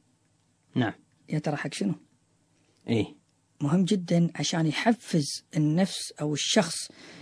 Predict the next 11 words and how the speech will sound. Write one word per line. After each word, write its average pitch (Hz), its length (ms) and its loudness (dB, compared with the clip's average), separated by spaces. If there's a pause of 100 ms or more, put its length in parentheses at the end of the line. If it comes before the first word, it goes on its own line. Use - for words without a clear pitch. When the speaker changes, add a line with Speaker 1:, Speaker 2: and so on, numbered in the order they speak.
(160)
Speaker 2:
للعمل، 190 640 8 (520)
مو 233 220 10
بس 302 260 8
للعمل 233 440 10
وبس، 185 460 4 (260)
بشكل 240 460 6
Speaker 1:
مم. 175 60 4
Speaker 2:
شاق، 240 560 4 (1000)
وعشان 160 440 2
يحقق 233 480 0
النجاح. 170 560 0